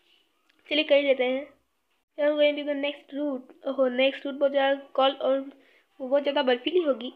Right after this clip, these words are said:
ओहो, route सेवेंटी बहुत ज़्यादा बर्फीली है। चलिए, हम बाद में जाएंगे, हम डेंडेमाइल town से बाहर निकलने के बाद। पहले, सबसे पहले तो मुझे क्या करना है, मूव मैनिएक से नए नए मूव सिखाने हैं अपने टेलन flame को और फ्रॉगडियर और बहुत सारे Pokemon जो है मेरे पास, उन सबको। तब तक के लिए मैं फटाफट में Pokemon heal करके बाहर कर,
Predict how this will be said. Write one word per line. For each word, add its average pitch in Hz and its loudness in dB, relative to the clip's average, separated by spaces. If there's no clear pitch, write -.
ओहो, 262 4
route 269 -2
सेवेंटी 269 2
बहुत 277 2
ज़्यादा 277 4
बर्फीली 277 0
है। 247 4
चलिए, 302 0
हम 294 2
बाद 262 4
में 277 0
जाएंगे, 262 4
हम 277 0
डेंडेमाइल 254 4
town 262 0
से 262 -2
बाहर 262 0
निकलने 262 -2
के 262 0
बाद। 262 2
पहले, 277 4
सबसे 294 0
पहले 285 6
तो 294 -2
मुझे 285 -4
क्या 277 2
करना 277 -2
है, 294 0
मूव 277 -2
मैनिएक 269 4
से 277 -2
नए 262 2
नए 269 0
मूव 254 0
सिखाने 277 2
हैं 277 4
अपने 269 0
टेलन 262 8
flame 269 2
को 277 4
और 277 -2
फ्रॉगडियर 277 4
और 285 6
बहुत 269 2
सारे 285 4
Pokemon 269 -2
जो 262 0
है 262 0
मेरे 254 0
पास, 247 2
उन 247 -6
सबको। 247 0
तब - -10
तक - 2
के 285 8
लिए 285 6
मैं 294 4
फटाफट 294 4
में 302 2
Pokemon 285 2
heal 277 -2
करके 285 4
बाहर 262 6
कर, 285 2